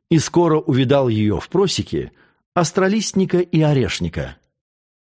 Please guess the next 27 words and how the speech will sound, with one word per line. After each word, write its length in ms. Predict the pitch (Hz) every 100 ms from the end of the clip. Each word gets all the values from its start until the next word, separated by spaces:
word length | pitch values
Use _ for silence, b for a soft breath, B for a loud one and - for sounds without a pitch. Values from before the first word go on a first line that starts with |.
| _ _ _ _ -
Графиня 600 | 110 170 185 220 208 196
де 120 | 165
Боржак, 640 | 139 131 113 190 147 -
приметив, 460 | - 151 202 - 170
что 200 | - 180
он 200 | 175 147
следует 480 | - 160 156 135 107
за 140 | 120
ней, 320 | 143 208 196 b b b b
вдруг 460 | - 101 151 196 156
остановилась, 960 | - 131 - 113 104 160 190 170 - - _ _ _ _
обернулась 760 | - 135 123 120 175 214 170 - B B B B
и 120 | 170
сделала 680 | 156 101 98 185 175 160 143
такой 460 | - 135 - 165 165
угрожающий 880 | 127 117 117 107 151 113 98 - 92
жест, 500 | 87 170 - - - _ _ _ _ _ -
что 280 | - 190
бедный 520 | 165 139 226 180 196 196
молодой 440 | 185 180 170 190
человек 480 | - 170 170 190 185
остановился, 840 | 151 - 147 120 110 185 196 -
словно 560 | 185 - 147 175 160 170
пригвожденный 840 | 165 165 139 139 92 120 123 120 120
к 60 |
своему 460 | - 107 107 95 95
месту. 540 | 95 87 - 67 64